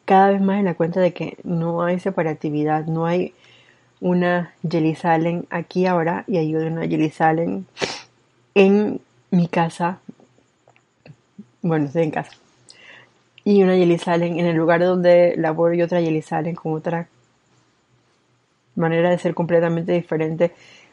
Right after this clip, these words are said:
cuando conduce o cuando pueda estar, qué sé yo, haciendo sea lo que sea. Es una sola presencia yo soy.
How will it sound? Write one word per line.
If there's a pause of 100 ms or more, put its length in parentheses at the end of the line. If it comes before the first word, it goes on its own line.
(140)
cuando
conduce
o (220)
cuando
pueda
estar,
qué
sé
yo,
haciendo
sea
lo
que
sea. (720)
Es
una
sola
presencia
yo
soy.